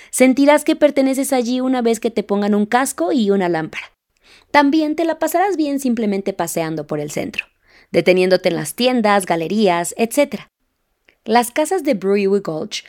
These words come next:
atraen a los artistas gracias a los alquileres baratos. Es impresionante lo que la salida de la ciudad de una industria puede afectar el valor de las propiedades. Bisbee era una ciudad empresarial y la extracción de cobre era su alma.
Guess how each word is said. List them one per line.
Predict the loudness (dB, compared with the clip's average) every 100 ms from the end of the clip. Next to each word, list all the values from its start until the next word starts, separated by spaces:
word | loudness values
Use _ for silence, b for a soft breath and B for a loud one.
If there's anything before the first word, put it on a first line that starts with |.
| b
atraen | -4 -2 -2 -2
a | -2
los | -2
artistas | -4 -4 -6 -4 -4 -2
gracias | -2 -2 -4
a | -4
los | -4
alquileres | -4 -4 -2 0 -2
baratos. | -4 -8 -8 -10 -20 _ b b b b
Es | -4 0
impresionante | 2 4 4 4 2 2 2 2
lo | 0 0
que |
la | -2
salida | -2 -2 0 0
de | 0
la | 0 0
ciudad | -2 2 2
de | 2
una | -2 0
industria | 0 -2 -2 -4 -4
puede | 0 0 0
afectar | -2 -2 0 0
el | 2
valor | 0 0 0
de | 0
las | -2 -4
propiedades. | -6 -4 -8 -8 -12 -20 _ B B B B B
Bisbee | 4 4 4 4 6
era | 6 4
una | 0 -2
ciudad | -2 0 0
empresarial | 0 -4 -6 -2 -2 -2 -4
y | -2
la | 0
extracción | -2 -2 -2 0 0 0
de | 2
cobre | 4 4 4 2
era | 0
su | 0 4
alma. | 4 2 -6